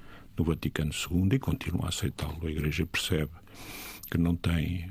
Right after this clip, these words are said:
não tem nenhum interesse em estar ligada, digamos, ao Estado. E o Estado percebe também que tem que, que as, uma coisa é o reino de César,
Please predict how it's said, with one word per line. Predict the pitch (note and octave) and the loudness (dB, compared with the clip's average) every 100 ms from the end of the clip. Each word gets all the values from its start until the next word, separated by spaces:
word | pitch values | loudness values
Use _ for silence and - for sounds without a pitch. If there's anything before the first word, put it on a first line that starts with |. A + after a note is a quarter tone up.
| G#2+ | -4
não | F2 E2+ | -2 0
tem | - F2 | 0 2
nenhum | D#2+ G2 A#2+ | 4 6 6
interesse | G2 - F2 E2+ - | 4 4 2 2 0
em | |
estar | E2 - D#2+ | 0 2 2
ligada, | E2 F2+ D2+ F2+ E2 - F2 D#2 | 6 4 6 4 4 0 -6 -2
digamos, | - - E2 E2 - - | -4 0 -2 -2 -6 -6
ao | - | -6
Estado. | - E2 D#2+ - - - - - - - - | -4 -4 -6 -8 -20 -20 -20 -18 -18 -12 4
E | G2 | 6
o | |
Estado | - G2+ F2 - | 6 4 2 -2
percebe | - F#2 - | 2 2 2
também | - G2 E2+ F2 F2 - | 2 4 4 2 -2 -6
que | - | -4
tem | D2+ E2+ | 0 0
que, | - F2+ E2+ E2+ - - | 2 4 4 0 -6 -2
que | G2 | 0
as, | - - | 2 4
uma | F2+ | 4
coisa | D#2 A2 G#2+ F#2 F#2 E2+ E2 E2 - - G2+ | 6 8 8 8 2 2 0 -4 -12 -6 -2
é | E2+ D#2+ D#2+ E2+ - - - - - | 2 2 0 -4 -8 -18 -18 -10 -2
o | |
reino | D#2 F2+ F2 | 4 6 6
de | - | 6
César, | A2 F#2 E2+ F#2+ F#2+ | 6 6 4 2 0